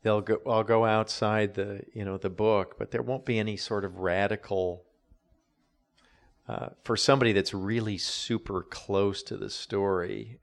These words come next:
um, I think it's going to be new to most people. It's going to be new and fresh and interesting to most people because they,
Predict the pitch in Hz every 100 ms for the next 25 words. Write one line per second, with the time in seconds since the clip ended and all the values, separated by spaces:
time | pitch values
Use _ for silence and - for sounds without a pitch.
0 | - 101 95 90 92 92 95 _ _ _
1 | _ _ _ _ _ _ _ _ _ _
2 | _ _ _ _ _ - 117 117 151 151
3 | - 120 131 107 107 101 104 131 151 104
4 | 92 98 110 117 - - - 120 - -
5 | 50 117 120 _ 113 - 120 110 104 104
6 | 101 113 127 107 92 - 110 110 107 -
7 | 101 95 95 104 - 110 - 98 95 90
8 | 101 95 - - - _ - 107 110 -
9 | - 123 - - - - - 101 - 98
10 | 98